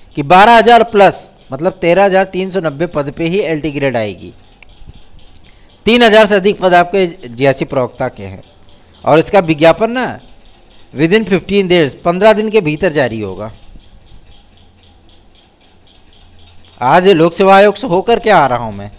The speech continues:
इसीलिए कहता हूँ कि सार्थक गवर्नमेंट जॉब पॉइंट YouTube चैनल कभी आपको किसी भी प्रकार की सूचना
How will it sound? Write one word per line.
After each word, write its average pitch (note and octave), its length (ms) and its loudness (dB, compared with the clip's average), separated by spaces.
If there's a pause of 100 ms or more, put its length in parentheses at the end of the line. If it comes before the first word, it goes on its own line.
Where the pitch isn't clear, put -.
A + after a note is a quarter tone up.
(760)
इसीलिए B3+ 420 2
कहता D3 340 -2
हूँ G2+ 300 -10
कि - 160 -20
सार्थक D3+ 320 0
गवर्नमेंट F#3 360 0
जॉब F#3 240 -2
पॉइंट F3 220 -6
YouTube E3+ 260 -6
चैनल F#3 200 -6
कभी F#3 320 -2
आपको F#3 480 -2
किसी G#3 360 -8
भी A#3 120 -6
प्रकार E3 320 -2
की D#3+ 160 -8
सूचना C3+ 420 -12